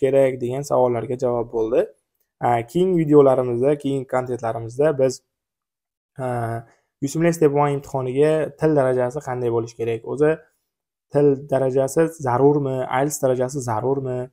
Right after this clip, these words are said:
yoki keyin o'zi oldingi va'damiz, e, komanda bo'lib o'qigan yaxshimi, self study o'zi yakka bo'lib o'qigan yaxshimi, komanda bo'lib o'qisa nimalarga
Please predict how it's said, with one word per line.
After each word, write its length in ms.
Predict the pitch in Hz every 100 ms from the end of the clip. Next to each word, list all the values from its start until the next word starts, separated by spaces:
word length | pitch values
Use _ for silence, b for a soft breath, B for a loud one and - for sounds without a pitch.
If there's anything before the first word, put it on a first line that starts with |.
| _ _ _
yoki 280 | 131 127 185 208
keyin 200 | - 135 131
o'zi 120 | 139 -
oldingi 300 | 139 143 139 131
va'damiz, 480 | 127 127 131 170 - _ _ _ _ 135
e, 40 | 127 123 120 -
komanda 320 | 165 170 151 131
bo'lib 160 | 131 131
o'qigan 240 | 131 127 127
yaxshimi, 340 | - 135 131 127 123
self 160 | 151 156
study 240 | 156 143 147
o'zi 120 | 143 143
yakka 200 | 143 151 139
bo'lib 140 | 131
o'qigan 240 | 123 127 120
yaxshimi, 340 | 117 - 123 123 - _ _
komanda 280 | 139 160 170 160
bo'lib 160 | 160 156
o'qisa 280 | 156 - 190 190 135 135
nimalarga 380 | 143 156 170